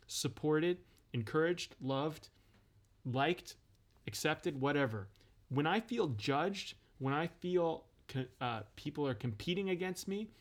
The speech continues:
when I feel people are grading me,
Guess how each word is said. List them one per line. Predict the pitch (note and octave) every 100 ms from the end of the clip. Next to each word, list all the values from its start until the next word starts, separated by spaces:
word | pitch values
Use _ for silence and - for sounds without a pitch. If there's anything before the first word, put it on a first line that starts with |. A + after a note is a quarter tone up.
| - -
when | C3+
I | C#3+
feel | C#3 D#3+ D#3+ C#3
people | C3 - D3+ C#3+ C3+
are | B2+ A#2 A2 - - - -
grading | A#2+ C3+ D3 G3 G3
me, | G3+ C4